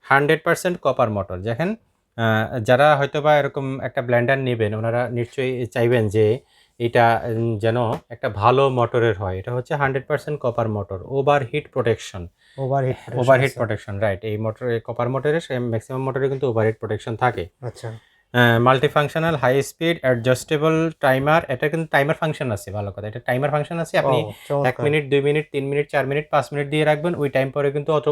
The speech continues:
Speaker 1: অটো বন্ধ হয়ে যাবে।
Speaker 2: অটো বন্ধ হয়ে যাবে।
Speaker 1: জি, অনেকে কিন্তু প্রফেশনাল ক্ষেত্রে কিন্তু অনেকে যারা কাজ করতে করতে অভ্যস্ত, তারা কিন্তু
Speaker 2: জি।
Speaker 1: জানে যে আমার এই, এই জুসটা করবো, আমার এখানে এটা এক মিনিট দিলে হবে কিংবা দুই মিনিটের মধ্যে হয়ে যাবে, দিয়ে
Speaker 2: আচ্ছা।
Speaker 1: কিন্তু ওনারা অন্য কাজ করতেছে।
Speaker 2: অন্য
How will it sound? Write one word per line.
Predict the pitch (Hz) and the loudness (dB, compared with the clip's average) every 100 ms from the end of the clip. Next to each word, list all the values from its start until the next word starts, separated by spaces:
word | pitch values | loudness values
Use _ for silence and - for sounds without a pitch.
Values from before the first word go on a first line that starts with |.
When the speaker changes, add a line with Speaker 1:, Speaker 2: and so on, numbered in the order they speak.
| 143 | 0
Speaker 1:
অটো | 139 135 | 0 2
বন্ধ | 127 127 | 2 2
হয়ে | 127 123 | 4 2
যাবে। | 117 92 95 | 2 -2 -4
Speaker 2:
অটো | 135 147 | -2 0
বন্ধ | 139 131 | 0 2
হয়ে | 127 | 0
যাবে। | 127 113 107 | 0 -2 -6
Speaker 1:
জি, | - 120 98 87 - | -2 0 0 -2 -6
অনেকে | 123 120 139 | -4 -2 0
কিন্তু | 147 156 | 0 -2
প্রফেশনাল | 156 135 127 147 151 | -2 -2 -2 -2 0
ক্ষেত্রে | 151 - 156 | -2 -4 -6
কিন্তু | 156 180 | -4 0
অনেকে | 170 147 139 | 2 2 0
যারা | 147 143 | 0 2
কাজ | 151 - | 2 0
করতে | 139 143 | -4 -6
করতে | 147 165 | -4 0
অভ্যস্ত, | 147 127 131 - | 0 2 0 -2
তারা | 113 117 | -4 -2
কিন্তু | 123 123 | 0 0
Speaker 2:
জি। | 139 | 2
Speaker 1:
জানে | 135 131 101 | 2 2 0
যে | 113 | -2
আমার | 110 123 | -2 -2
এই, | 131 139 - - - - | 0 -2 -6 -14 -14 -2
এই | 127 | 0
জুসটা | 123 123 165 | 2 0 -2
করবো, | 151 165 165 | 0 0 2
আমার | 135 | 2
এখানে | 131 147 131 | 0 0 -4
এটা | 123 131 139 - | 0 0 0 -4
এক | 135 | -4
মিনিট | 143 135 | -2 0
দিলে | 131 147 | 2 4
হবে | 127 110 | 4 2
কিংবা | 107 120 | 0 -2
দুই | 117 127 | 0 2
মিনিটের | 123 135 | 2 0
মধ্যে | 131 139 | 0 2
হয়ে | 123 113 | 2 2
যাবে, | 107 98 | 0 0
দিয়ে | 117 | 2
Speaker 2:
আচ্ছা। | 139 | 2
Speaker 1:
কিন্তু | 147 151 | 2 -4
ওনারা | 135 147 | 0 0
অন্য | 139 123 | 0 -2
কাজ | 110 | -4
করতেছে। | - 90 156 | -6 -4 -2
Speaker 2:
অন্য | 151 | 0